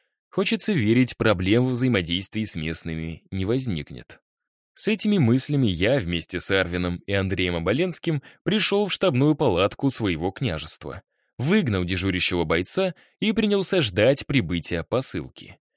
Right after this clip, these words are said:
База, как обычно, гудела роем человеческих голосов и прочими бытовыми шумами.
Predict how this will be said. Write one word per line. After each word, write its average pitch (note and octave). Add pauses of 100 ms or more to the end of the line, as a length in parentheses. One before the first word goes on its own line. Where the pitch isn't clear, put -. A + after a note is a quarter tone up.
(320)
База, D3+
как E2+
обычно, C3+ (240)
гудела F#3
роем F#3
человеческих C#3+
голосов G#2
и F#2+
прочими C3+
бытовыми E2+
шумами. D#2+